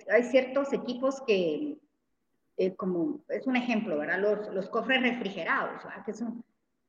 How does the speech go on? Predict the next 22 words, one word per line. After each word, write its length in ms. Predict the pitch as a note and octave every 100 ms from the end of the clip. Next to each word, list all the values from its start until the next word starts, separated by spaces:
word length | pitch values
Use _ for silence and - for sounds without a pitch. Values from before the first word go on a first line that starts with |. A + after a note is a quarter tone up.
| _ _
que 100 | G#3+
está 280 | G#3+ A3
el, 240 | A#3 B3 -
eh, 520 | G#3 G3 F#3+ F3+ E3 F3+
se 240 | - G3+
abre 520 | A3 D4 E4 E4+ D#4 G#3
y, 640 | G3+ G3 - F#3 F3+ F#3
y 40 | G#3
es 120 | B3
de 100 | D#4+
los 160 | C#4 -
que 340 | G#3 - - - -
hay 160 | - C4 -
p-, 100 | C#4+
por 220 | C4+ C4
todos 200 | C#4+ C#4+
lados, 300 | B3+ F3 -
en 100 | F#3+
las 160 | F3
tiendas, 380 | - G3+ C#3+ -
¿verdad? 220 | F3 G3 - _ _ _ _
Entonces, 380 | A3+ C4 B3+